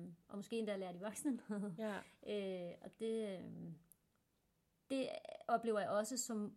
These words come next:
Speaker 1: motiverende, og, og noget, der styrker tiltroen til egne evner.
Speaker 2: Ja.
Speaker 1: Øhm, så, så, så den ting, jeg synes, man, øh,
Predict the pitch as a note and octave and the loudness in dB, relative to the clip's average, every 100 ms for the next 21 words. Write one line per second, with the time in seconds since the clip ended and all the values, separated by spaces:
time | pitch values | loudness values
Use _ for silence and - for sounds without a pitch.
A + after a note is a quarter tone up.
0 | - G#3 G3+ - G#3 G#3 - G#3 G3 E3 | -6 -4 -2 -4 -4 -2 -2 -4 -4 -4
1 | - _ - G#3+ F#3 - - G#3+ G3+ G#3 | -8 _ 2 6 6 4 -2 -2 0 0
2 | A3 A3 - A3+ A#3 A#3+ B3+ - A3+ G#3+ | 0 -2 -2 0 2 2 -2 0 0 0
3 | - G#3 F#3+ F#3 F#3 E3+ F#3 F#3+ F3+ F3+ | -4 -6 -4 -6 -6 -6 -2 -2 -2 -4
4 | F#3 F3+ _ G#3 F3+ G3 F#3 F3+ F3+ F3 | -6 -10 _ -2 0 0 -2 -4 -6 -6
5 | - - - - - - _ _ _ _ | -8 -20 -20 -20 -20 -20 _ _ _ _
6 | _ - G#3 - _ - A#3 - - B3+ | _ -6 -6 -6 _ -10 -4 -4 -4 -4
7 | B3 D4+ C#4 - C#4+ - A#3 A#3 A#3+ - | 2 4 4 2 0 0 -4 -4 -4 -2
8 | A3+ G#3 G3 F#3 F#3 | -2 -2 -4 -6 -6